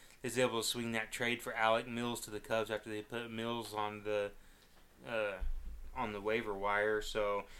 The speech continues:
you know, you just hope that, uh, it works out for Soler. He's got the power.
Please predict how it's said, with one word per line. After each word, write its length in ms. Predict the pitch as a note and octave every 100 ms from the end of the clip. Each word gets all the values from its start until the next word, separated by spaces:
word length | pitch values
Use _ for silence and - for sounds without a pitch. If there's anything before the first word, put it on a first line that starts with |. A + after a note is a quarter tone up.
| -
you 80 | F#3
know, 200 | F3+ F3
you 120 | E3+
just 200 | F3+ - -
hope 300 | D#3+ E3 C#3+
that, 380 | C#3+ C#3 C#3+
uh, 220 | C#3 B2+ B2
it 120 | C3
works 280 | C3+ C#3+ -
out 240 | C3 D3+ -
for 100 | B2+
Soler. 480 | - A2+ B2 B2+
He's 160 | B2 C#3
got 280 | - A#3 -
the 60 | -
power. 600 | - B2 C3 A#2 G#2+